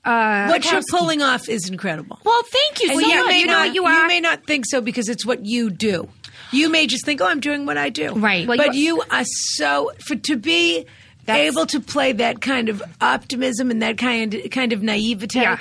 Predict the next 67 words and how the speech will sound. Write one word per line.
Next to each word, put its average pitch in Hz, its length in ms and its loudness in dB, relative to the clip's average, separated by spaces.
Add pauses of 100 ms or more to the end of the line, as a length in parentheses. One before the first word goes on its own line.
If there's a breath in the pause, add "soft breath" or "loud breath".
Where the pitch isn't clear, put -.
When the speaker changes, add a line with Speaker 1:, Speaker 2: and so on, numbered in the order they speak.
(180 loud breath)
Speaker 2:
but 247 160 0
not 277 220 2
have 247 180 0
it 220 80 -6
feel 226 360 -2
stupid. 202 680 -4 (400 soft breath)
Which 262 200 0
is 240 100 -2
a 269 60 2
hard 277 280 -2
thing 302 240 -4
to 262 120 -6
do. 294 180 -6
Speaker 1:
Yeah. 208 160 2 (100)
Speaker 2:
A 254 100 -2
very 320 360 0
hard 196 160 0
Speaker 1:
Yeah. 208 120 2
Speaker 2:
thing 175 100 -6
to - 80 -18
Speaker 3:
Well, 440 100 2
Speaker 2:
do. 202 100 -4
Speaker 3:
thank, 508 260 0
that 330 240 2
is 277 100 0
an 277 80 2
Speaker 2:
It's 254 80 2
Speaker 3:
enormous 320 400 0
compliment 254 340 -2
coming 294 220 0
from 214 180 -2
you. 190 140 0
Speaker 2:
absolutely 226 300 0
amazing. 190 440 -4
Speaker 3:
'Cause 233 200 -2
I 214 120 2
know 233 300 2
Speaker 1:
Yeah. - 20 -4
Speaker 3:
that - 120 -10
Speaker 1:
Yeah. 220 200 0
Speaker 3:
you 220 100 0
have 214 120 0
opinions 254 400 0
about 170 120 -2
Speaker 1:
Yeah. 196 120 2
Speaker 3:
stuff, 156 200 -6
so - 100 -2
Speaker 1:
Yeah. 233 100 2
Speaker 3:
I - 40 2
appreciate 226 600 0
your 330 120 0
Speaker 1:
<laughs> - 20 2
Yeah. 311 120 2
Speaker 3:
saying 453 360 4
Speaker 1:
Yeah. 269 80 0
Speaker 3:
that. 226 320 2
Speaker 1:
Well, - 80 -6
Gibby, 302 260 0
let 381 100 -4
me 415 120 2
ask 381 200 0
you 339 60 -2
a - 40 -8
question, 190 440 -2
Speaker 3:
Yeah. 208 100 2
Speaker 1:
okay? 214 220 -2 (260 loud breath)
So, - 400 0